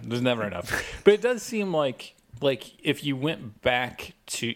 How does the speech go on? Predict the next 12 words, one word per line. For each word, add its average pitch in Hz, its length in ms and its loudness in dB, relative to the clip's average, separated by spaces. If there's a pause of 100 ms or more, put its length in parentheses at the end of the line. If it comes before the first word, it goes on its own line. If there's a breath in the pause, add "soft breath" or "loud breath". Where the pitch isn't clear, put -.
like, 143 180 4
you 214 120 2
could 185 220 -2
do 135 220 2
a 113 120 0
smaller, 110 800 2
less 104 360 -2
expensive 95 600 -6
Jurassic 90 680 -6 (320)
Park - 360 -6 (100)
film 78 460 -8 (1000 loud breath)
that 117 400 2